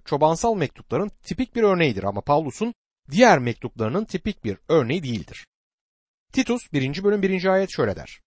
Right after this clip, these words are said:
"Tanrı'nın seçtiği kişilerin iman etmeleri, Tanrı yoluna uygun gerçeği anlamaları için Tanrı'nın kulu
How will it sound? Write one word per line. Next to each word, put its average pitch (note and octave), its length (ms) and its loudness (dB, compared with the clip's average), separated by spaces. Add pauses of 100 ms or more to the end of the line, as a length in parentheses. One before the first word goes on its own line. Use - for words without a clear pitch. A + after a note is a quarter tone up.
(540)
"Tanrı'nın F#3 300 4
seçtiği G#3 420 -2
kişilerin B2+ 500 -4 (260)
iman D#3+ 360 6
etmeleri, F#2 540 -4 (260)
Tanrı E3+ 280 4
yoluna G#3+ 300 2
uygun D3+ 520 -2 (140)
gerçeği A#2 440 0
anlamaları F#2+ 460 0
için G3 320 -4 (220)
Tanrı'nın F#3 420 2
kulu G#3+ 380 -2